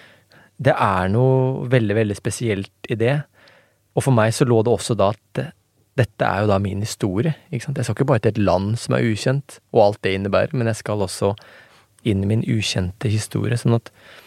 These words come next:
vi reiste jo først til Jakarta, var der, så reiste vi to og en halv time innenriks i Indonesia til, eh,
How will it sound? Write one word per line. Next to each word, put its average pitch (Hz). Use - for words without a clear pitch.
vi 143
reiste 135
jo 139
først -
til 117
Jakarta, 120
var 113
der, 120
så -
reiste 104
vi 107
to -
og 110
en 101
halv 101
time 98
innenriks 98
i 113
Indonesia 101
til, 101
eh, 107